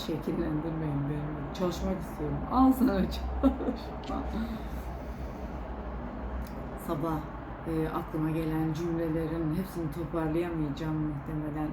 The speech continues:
Öyle bir his var içimde. Sonradan aklıma gelecek eminim. Bir de Malatya'dan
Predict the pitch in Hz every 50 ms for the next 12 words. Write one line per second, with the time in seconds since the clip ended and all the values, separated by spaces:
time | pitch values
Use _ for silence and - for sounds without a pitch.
0 | 165 170 165 151 147 139 151 156 - - - 185 185 185 - - - 156 147 139
1 | 139 139 - - 156 180 226 277 277 - 233 196 175 165 165 156 175 175 170 170
2 | 170 170 - - 165 160 156 147 143 147 143 143 151 143 - 151 151 - - -
3 | - - 143 147 143 143 143 139 139 139 - - - - - - - - - -
4 | - - - - - - - - - - - - - 339 381 330 226 240 254 294
5 | 339 - - - - 196 190 214 233 254 269 254 - 226 196 185 185 185